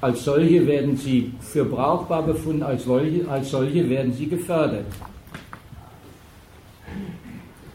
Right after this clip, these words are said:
Da ist dann also Aufruhr erwünscht. Da sind dann Faschisten erstmal genauso recht,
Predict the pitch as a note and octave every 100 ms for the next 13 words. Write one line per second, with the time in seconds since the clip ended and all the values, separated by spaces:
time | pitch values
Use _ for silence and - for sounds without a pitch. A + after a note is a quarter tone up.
0 | - - - C3+ E3 F#3+ - F3+ F3 E3
1 | C#3 C#3+ D#3 - - C3 C#3 C3+ - D#3
2 | E3 F#3+ - G3+ F3 D#3+ G3+ F3 - -
3 | - - - - - - - - - -
4 | - - - - - - - - - -
5 | - C#3 C3 D#3 D#3 C#3+ C3+ A2 D#3 E3+
6 | - F#3+ F3+ D3+ D#3 D#3+ D3 C3+ C3 B2
7 | C3 E3+ E3+ F3+ D#3+ F#3 F3